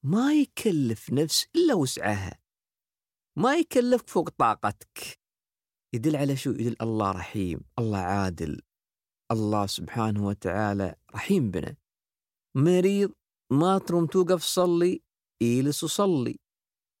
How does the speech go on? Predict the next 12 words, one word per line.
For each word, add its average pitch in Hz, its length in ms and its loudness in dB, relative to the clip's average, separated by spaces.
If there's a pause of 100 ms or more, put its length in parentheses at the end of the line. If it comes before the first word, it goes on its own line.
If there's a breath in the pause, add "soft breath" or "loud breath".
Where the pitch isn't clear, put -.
(500)
ممنوع 180 480 2
عليك 180 420 2
الماي، 180 500 2
بتمرض، 185 720 2 (340)
تيمم. 131 760 0 (1120)
ما 147 300 2
تروم 185 280 2
تيلس 185 560 0
ولا 175 200 4
توقف، 190 520 0 (120)
ارقد 113 420 0
وصلي. 135 640 -2